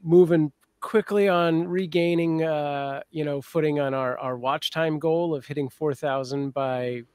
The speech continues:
close to the end of May. Probably at this point, early June is what it's looking like. But we're, we should hit three thousand hours tomorrow.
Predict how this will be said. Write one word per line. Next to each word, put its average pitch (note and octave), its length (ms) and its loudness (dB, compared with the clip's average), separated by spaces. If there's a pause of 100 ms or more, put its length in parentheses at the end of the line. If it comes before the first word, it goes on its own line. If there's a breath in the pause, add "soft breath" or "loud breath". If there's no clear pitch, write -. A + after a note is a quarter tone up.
(160)
close A3 280 -2
to - 120 -18
the D3 140 -2
end B2 160 -2
of A#2 140 -8
May. C3 340 -2 (100)
Probably D3 540 -6
at C3 160 -10
this - 180 -8
point, C3 360 -4 (180)
early C3+ 300 -4
June C#3 500 0
is C3+ 240 -10
what C3+ 100 -2
it's C3 200 -8
looking D3+ 240 -2
like. D#3+ 360 2 (380 soft breath)
But C#3+ 200 0
we're, C#3+ 180 0 (240)
we D#3 120 2
should F#3+ 280 4
hit F3 160 2
three E3+ 240 0
thousand C#3 380 2
hours B2+ 480 0 (360)
tomorrow. A2 420 -2